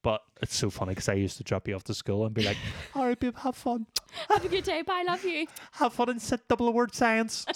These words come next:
Speaker 2: <laughs> Well, I went to a grammar school, so I done individual sciences.
Speaker 1: Yeah. Yeah, you
Speaker 2: Anyway.
Speaker 1: did. I did literally, like, I remember fucking saying this to somebody before. I'd be like, "What did you do at G C S E?" I was like, "I did,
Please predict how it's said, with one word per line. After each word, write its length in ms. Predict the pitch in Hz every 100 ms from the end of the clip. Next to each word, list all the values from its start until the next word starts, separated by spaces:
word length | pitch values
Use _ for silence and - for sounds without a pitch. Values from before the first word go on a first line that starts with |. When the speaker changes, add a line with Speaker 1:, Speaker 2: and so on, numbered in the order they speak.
| 190 -
Speaker 2:
<laughs> 120 | - - - - 415 480 427 254
Well, 100 | 180
I 80 | 170
went 140 | 170 -
to 100 | 175
a 80 | 165
grammar 220 | 135 - 160
school, 240 | - 160 139
so 160 | - 160
I 120 | 156
done 180 | 160 151
individual 480 | 143 147 139 - -
sciences. 960 | - 143 139 - - 175 - - - -
Speaker 1:
Yeah. 80 | 95 92 92 _ _ _ - -
Yeah, 120 | -
you 140 | 127 165
Speaker 2:
Anyway. 160 | 156 113
Speaker 1:
did. 160 | 127 -
I 180 | 117 135
did 260 | 127 107
literally, 500 | 101 92 98 104 107 107
like, 180 | 101 -
I 60 | 120
remember 260 | 110 90
fucking 260 | - - 101
saying 220 | - 87
this 140 | 92 -
to 80 | 104
somebody 280 | 117 107
before. 340 | 104 - 95 107
I'd 100 | 104
be 60 |
like, 200 | 110 123
"What 120 | 120 113
did 120 | 107
you 80 | 104
do 120 | 107
at 60 |
G 140 | 107 110
C 140 | - 117
S 100 | 107
E?" 60 |
I 40 | 107
was 100 | 101
like, 100 | 95 _ _ _
"I 80 | 131
did, 120 | 113